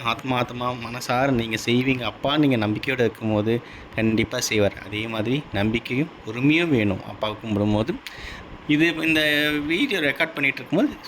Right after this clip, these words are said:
ஒரு, ஒரு ஃபோன் கால் ஒண்ணு வந்தது. அவங்க முன்னாடியே பேசினவங்க தான். So அவங்க ஒரு விஷயத்த எனக்கு ஷேர் பண்ணாங்க. என்னன்னு சொன்னாங்கன்னா, "சாய்ராம், நான் வந்து என் வீட்டுக்காருக்கு திடீர்னு ஹார்ட் ஸ்ட்ரோக் ஆயிடுச்சு. அ, அர்ஜென்ட்டா சேர்த்துட்டேன்.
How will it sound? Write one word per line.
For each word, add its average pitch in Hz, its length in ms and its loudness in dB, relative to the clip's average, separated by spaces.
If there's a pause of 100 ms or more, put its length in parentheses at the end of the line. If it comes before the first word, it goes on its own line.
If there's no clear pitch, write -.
ஒரு, 170 220 0
ஒரு 135 160 2
ஃபோன் 180 280 0
கால் 160 140 4
ஒண்ணு 117 180 4
வந்தது. 113 360 4
அவங்க 131 240 0 (140)
முன்னாடியே 143 420 2
பேசினவங்க 139 440 0
தான். 131 200 -6 (560)
So - 120 -6
அவங்க 156 380 4
ஒரு 151 140 4
விஷயத்த 151 340 0
எனக்கு 131 320 0
ஷேர் 123 280 0
பண்ணாங்க. 117 300 0
என்னன்னு 127 260 2
சொன்னாங்கன்னா, 123 340 -2 (640)
"சாய்ராம், 139 440 2
நான் 123 260 2
வந்து 127 240 4 (1160)
என் 113 160 0
வீட்டுக்காருக்கு 120 480 2
திடீர்னு 120 280 -6
ஹார்ட் 127 200 -6
ஸ்ட்ரோக் 120 280 0
ஆயிடுச்சு. 113 380 0 (520)
அ, 117 120 -4 (480)
அர்ஜென்ட்டா 120 420 2
சேர்த்துட்டேன். 123 540 2